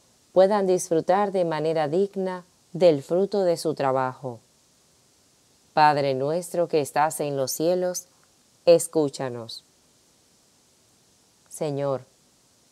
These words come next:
tú que eres la fuente de toda la justicia y deseas que todos seamos justos, por intercesión de San José,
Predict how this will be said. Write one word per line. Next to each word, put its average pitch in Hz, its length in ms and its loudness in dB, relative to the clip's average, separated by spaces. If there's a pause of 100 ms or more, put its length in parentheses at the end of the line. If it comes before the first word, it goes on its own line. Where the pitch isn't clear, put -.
(520)
tú 156 120 -2
que 175 280 8
eres 190 260 -2
la 170 160 2
fuente 208 460 0
de 170 120 4
toda 170 300 4
la 160 120 0
justicia 147 760 -4 (640)
y 175 140 2
deseas 190 580 2
que 165 180 0
todos 165 460 4
seamos 139 600 0
justos, 156 640 -6 (760)
por 165 180 6
intercesión 156 880 0
de 160 120 -2
San 151 260 -2
José, 160 500 -4